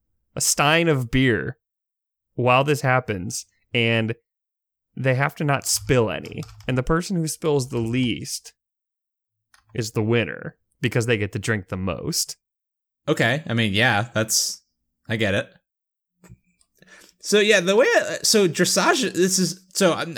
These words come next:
Speaker 2: I'm looking at a lot of, looking at a lot of horse videos right now, my dude. And I will say that this is not, it's, it's less of a dressage gait and more of just a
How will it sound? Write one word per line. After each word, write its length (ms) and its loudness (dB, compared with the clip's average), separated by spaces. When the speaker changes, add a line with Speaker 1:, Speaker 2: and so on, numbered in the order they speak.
Speaker 2:
I'm 120 0
looking 280 2
at 200 -2
a 100 -4
lot 240 2
of, 200 -4
looking 180 4
at 40 4
a 40 4
lot 160 6
of 60 2
horse 240 2
videos 360 0
right 140 2
now, 140 -2
my 140 0
dude. 280 2
And 200 2
I 100 4
will 140 6
say 400 2
that 460 0
this 220 0
is 100 0
not, 300 4
it's, 180 0
it's 320 0
less 240 2
of 120 0
a 140 2
dressage 680 2
gait 320 -4
and 160 0
more 220 4
of 80 2
just 240 -2
a 340 -6